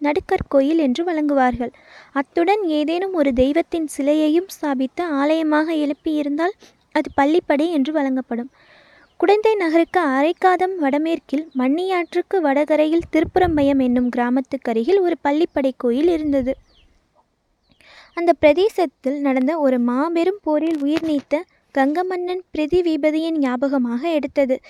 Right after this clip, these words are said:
உலக சரித்திரம் அறிந்தவர்கள் வாட்டலூர் சண்டை, பானிபத் சண்டை, பிளாசி சண்டை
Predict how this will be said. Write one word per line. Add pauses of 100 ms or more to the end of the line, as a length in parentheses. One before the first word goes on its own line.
(300)
உலக
சரித்திரம்
அறிந்தவர்கள் (340)
வாட்டலூர்
சண்டை, (140)
பானிபத்
சண்டை, (220)
பிளாசி
சண்டை